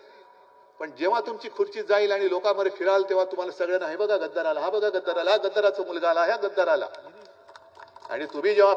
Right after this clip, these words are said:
फिराल, तेव्हा, "हा बघ माझा शिवसैनिक आला, हा बघ माझा शिवसैनिक आला." आणि ती निष्ठा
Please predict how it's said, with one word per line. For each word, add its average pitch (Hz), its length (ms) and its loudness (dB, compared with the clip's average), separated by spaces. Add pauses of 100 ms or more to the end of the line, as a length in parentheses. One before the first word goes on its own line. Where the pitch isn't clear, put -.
फिराल, 185 300 4
तेव्हा, 180 220 2
"हा 170 80 4
बघ 202 360 6
माझा 185 260 4
शिवसैनिक 185 580 2
आला, 147 440 2 (1300)
हा 151 100 4
बघ 202 220 6
माझा 196 260 4
शिवसैनिक 175 500 0
आला." 127 220 -2 (1040)
आणि 131 140 -12
ती 185 400 -8
निष्ठा 143 760 -2